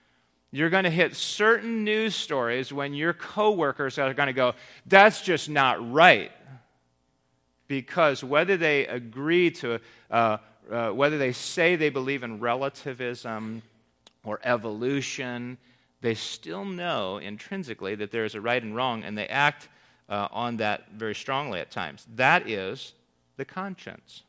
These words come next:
the conscience. The word conscience is related to the word conscious, okay? Very similar. Uh, they both derive from the Greek word sunedesis,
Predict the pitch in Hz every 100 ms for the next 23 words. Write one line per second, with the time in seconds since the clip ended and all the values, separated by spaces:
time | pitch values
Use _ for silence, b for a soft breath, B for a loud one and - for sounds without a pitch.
0 | _ 104 - 139 147 - - _ B B
1 | B B B - 190 269 214 202 202 220
2 | 170 131 143 - 160 151 147 147 143 147
3 | 180 175 135 - 147 131 135 123 127 135
4 | 156 160 _ _ _ - - - 175 180
5 | - 156 107 - - 120 - - 127 120
6 | 120 135 160 - 123 113 135 185 123 _
7 | _ _ _ _ - - - 120 120 127
8 | 139 147 170 - 147 135 127 139 151 127
9 | 120 104 139 156 131 131 120 131 120 -
10 | 117 120 151 135 - 120 131 -